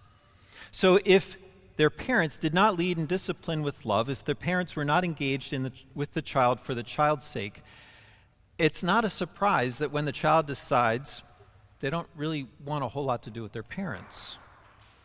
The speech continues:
If their parents, on the other hand, were invested in them for their good, they led them with love, they disciplined with love, you would expect then the child to respond with love.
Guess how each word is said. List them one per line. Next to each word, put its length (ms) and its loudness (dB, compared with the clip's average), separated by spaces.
If 140 0
their 120 0
parents, 580 -4
on 120 -4
the 100 0
other 180 2
hand, 260 -2
were 120 -4
invested 500 -4
in 120 -2
them 180 -2
for 160 -8
their 140 -2
good, 280 -8
they 140 -2
led 300 -4
them 140 -6
with 200 -8
love, 220 -4
they 120 -10
disciplined 720 -8
with 300 -12
love, 500 -8
you 100 -6
would 100 -2
expect 460 -6
then 140 -2
the 60 -6
child 580 -6
to 120 -10
respond 560 -8
with 220 -16
love. 420 -14